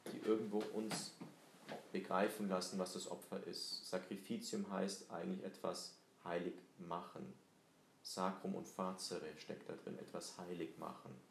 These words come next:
Äh, vielleicht auch etwas heilig Machendes. Ja? Das heißt, wenn ein Opfer vollzogen wird, soll es immer, ich beziehe das jetzt auf uns, uns heilig machen, heiligen.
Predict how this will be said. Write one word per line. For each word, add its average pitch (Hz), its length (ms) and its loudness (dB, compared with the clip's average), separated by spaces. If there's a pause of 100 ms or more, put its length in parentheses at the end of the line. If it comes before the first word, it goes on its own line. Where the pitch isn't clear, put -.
(1080)
Äh, 87 100 8
vielleicht 98 320 6
auch 98 100 -2
etwas - 360 2
heilig 90 300 2
Machendes. 87 840 -2
Ja? 82 220 -2 (840)
Das - 160 -6
heißt, 101 340 2 (160)
wenn 98 140 4
ein 95 100 4
Opfer - 280 4
vollzogen 110 600 4
wird, 110 160 6
soll 101 160 2
es - 280 0
immer, 117 460 2 (1120)
ich - 160 -8
beziehe - 280 -6
das - 120 -4
jetzt - 160 -6
auf - 180 -6
uns, 95 260 0
uns - 280 -4 (140)
heilig 95 300 -2 (100)
machen, - 320 -8 (260)
heiligen. 90 500 0